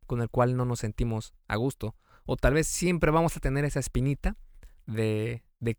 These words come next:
nunca poder haber hecho eso, ¿verdad? Y creo que es algo que te enseña muchísimas cosas y que te prepara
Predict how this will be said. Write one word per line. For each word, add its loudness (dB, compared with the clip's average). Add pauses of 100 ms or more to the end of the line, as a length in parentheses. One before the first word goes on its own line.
(360)
nunca 2
poder 2
haber 2
hecho -4
eso, -4
¿verdad? -4 (880)
Y -2
creo 6
que -2
es -2
algo 0
que -2 (320)
te 2
enseña 2
muchísimas 0
cosas -4
y -6
que -2
te -4
prepara 0